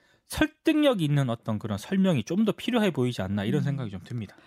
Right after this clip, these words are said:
Speaker 2: 사실 이제 이번에 뭐 무엇보다 문제인 게 수능이 얼마 남지 않은 상황에서 이런 얘기를 한 거잖아요. 그렇다
Speaker 1: 네.
Speaker 2: 보니까 당장 시험을 치러야 되는 수험생이나 학부모는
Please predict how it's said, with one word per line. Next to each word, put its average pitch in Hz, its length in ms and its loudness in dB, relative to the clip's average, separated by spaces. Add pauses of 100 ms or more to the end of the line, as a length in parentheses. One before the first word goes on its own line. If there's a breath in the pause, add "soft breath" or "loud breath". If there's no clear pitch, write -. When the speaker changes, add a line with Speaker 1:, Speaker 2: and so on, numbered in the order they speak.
(100)
Speaker 2:
사실 392 360 -2
이제 185 160 2
이번에 254 640 2
뭐 160 340 0
무엇보다 175 520 -2
문제인 170 440 -2
게 147 80 -2
수능이 415 420 -4
얼마 185 280 0
남지 165 420 -4
않은 220 260 2
상황에서 262 380 2
이런 170 240 0
얘기를 156 240 -2
한 277 200 -2
거잖아요. 156 720 -4
그렇다 254 160 -4
Speaker 1:
네. 285 80 2
Speaker 2:
보니까 233 180 0
당장 208 400 -2
시험을 330 360 2
치러야 269 300 0
되는 214 200 0
수험생이나 285 720 2
학부모는 269 460 2